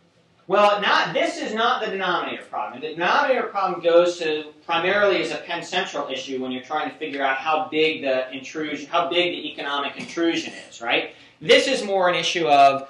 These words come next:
Speaker 2: sort of the rhetorical argument that Lucas is being singled out. You'll remember that one of the reasons we think that takings, uh, anti-takings is important is we don't want the government to single out and harm particular people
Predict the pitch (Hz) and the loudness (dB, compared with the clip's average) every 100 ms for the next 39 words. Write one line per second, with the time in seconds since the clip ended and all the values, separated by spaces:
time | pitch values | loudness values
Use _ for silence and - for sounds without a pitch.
0 | - - 175 156 135 139 143 - - 185 | -16 -2 6 6 6 4 4 2 8 10
1 | 190 180 175 160 147 147 147 143 135 - | 10 10 10 10 10 8 8 4 2 2
2 | 135 - 143 185 180 165 156 131 147 139 | 2 2 2 2 4 -2 -4 -6 -2 -2
3 | 135 - 175 160 139 131 104 - 131 139 | -2 -2 0 2 4 2 2 -2 -2 4
4 | 165 165 151 175 190 175 165 165 151 147 | 4 4 4 4 4 4 2 0 -4 -12
5 | 143 151 147 135 - 156 156 147 127 - | -12 -10 -10 -12 -2 0 0 -6 -8 -10
6 | 143 127 123 - - 160 180 175 151 147 | -4 0 0 -4 -10 -2 -2 0 -2 -2
7 | 156 156 147 135 131 127 123 - 123 - | -4 -4 -4 -8 -8 -10 -10 -12 -16 -6
8 | 170 151 139 135 143 156 156 147 139 139 | -4 -2 -6 -8 -2 -2 0 -2 -4 -4
9 | 139 139 127 120 - 170 160 147 143 135 | -2 -2 -4 -12 -8 -6 -2 0 2 0
10 | 120 - 160 156 147 139 - 151 143 131 | -4 -4 0 0 0 -6 -10 -10 -6 -8
11 | - 147 143 127 117 - | -8 -8 -6 -4 -4 -6